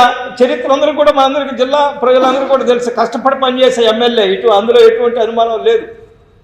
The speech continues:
ఆయనకంటూ రూరల్లో ఒక బేస్ ఏర్పరచుకుంటున్నాం, అందులో ఎటువంటి అనుమానం లేదు.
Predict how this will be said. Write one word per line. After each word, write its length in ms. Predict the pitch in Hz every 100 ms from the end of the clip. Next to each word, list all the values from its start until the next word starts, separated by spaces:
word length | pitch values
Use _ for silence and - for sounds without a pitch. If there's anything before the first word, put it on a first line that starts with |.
| _ _ _ -
ఆయనకంటూ 720 | 202 247 247 233 240 277 277
రూరల్లో 500 | 247 247 254 262 262
ఒక 240 | 254 240 -
బేస్ 380 | 160 247 247
ఏర్పరచుకుంటున్నాం, 800 | 262 262 269 - - 247 233 185
అందులో 260 | 175 226 233
ఎటువంటి 360 | 233 254 247 254
అనుమానం 440 | 240 247 240 240
లేదు. 260 | 233 247